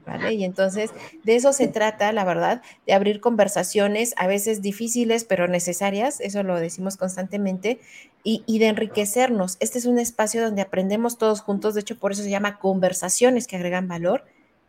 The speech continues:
porque conversaciones desde la parte etimológica tiene que ver con hacernos compañía y aprender todos juntos, ¿vale? Donde nadie tenemos, eh, la verdad absoluta, y no se trata de eso, se trata de compartir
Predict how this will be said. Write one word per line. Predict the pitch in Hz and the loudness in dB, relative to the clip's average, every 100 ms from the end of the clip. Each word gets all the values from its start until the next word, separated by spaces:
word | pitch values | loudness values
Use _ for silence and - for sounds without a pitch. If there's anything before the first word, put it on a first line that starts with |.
| _ | _
porque | 202 208 202 202 190 | 0 0 2 0 0
conversaciones | 190 190 190 190 190 208 226 220 | 0 0 0 0 -2 0 0 2
desde | 190 185 175 | 2 2 2
la | 175 | 2
parte | 180 - 220 | -2 -2 -4
etimológica | 202 185 185 190 - 208 240 - - _ - | 0 2 4 2 -2 -4 -4 -8 -20 _ -4
tiene | 214 220 | -2 0
que | 214 | 0
ver | 202 202 - | 0 0 0
con | 226 240 240 | 0 0 -2
hacernos | 190 190 196 214 | -4 -2 -2 -2
compañía | - 202 175 185 165 160 _ _ - | -4 -2 0 2 0 -2 _ _ -4
y | 214 | -2
aprender | 214 220 233 240 | 2 4 4 6
todos | 277 262 | 6 6
juntos, | - 262 233 165 - _ _ | 4 2 2 0 -4 _ _
¿vale? | - - 262 - - - | -8 -4 -4 -6 -20 -8
Donde | 196 196 202 | 0 2 2
nadie | 214 233 | 2 2
tenemos, | 220 202 208 226 - - - - | 2 4 4 2 -2 -14 -14 -2
eh, | 185 185 180 - | 4 6 4 2
la | 185 185 | 2 4
verdad | 190 190 190 | 6 4 4
absoluta, | 208 - 202 202 202 226 214 | 2 0 2 2 2 2 6
y | 220 | 6
no | 247 277 | 8 6
se | 233 | 2
trata | 214 202 190 | 2 2 2
de | 180 | 2
eso, | 170 180 | 0 -4
se | 185 | -6
trata | 185 185 202 202 - 170 | -2 -2 -2 -4 -6 -4
de | 180 | -2
compartir | 190 190 185 180 - 226 262 | 2 2 2 -2 -2 -4 -4